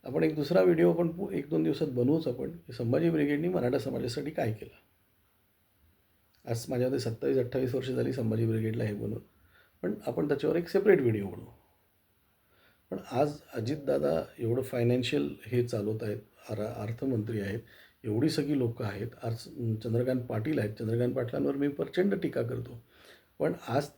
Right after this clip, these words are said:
त्या माणसामध्ये काहीतरी असल्याशिवाय त्याला आज भाजप रिपीटेड तिकीट देतंय का?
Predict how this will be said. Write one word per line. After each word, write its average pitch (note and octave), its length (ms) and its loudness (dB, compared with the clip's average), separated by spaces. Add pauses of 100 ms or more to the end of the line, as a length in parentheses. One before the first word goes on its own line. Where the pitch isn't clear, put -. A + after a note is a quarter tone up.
(140)
त्या C3+ 160 0
माणसामध्ये C#3+ 520 0
काहीतरी E3 360 0
असल्याशिवाय E3 500 2
त्याला E3+ 240 2
आज D#3+ 200 2
भाजप C#3+ 300 0 (140)
रिपीटेड D#3+ 720 2
तिकीट E3 220 0
देतंय D#3 300 2
का? D3 400 -2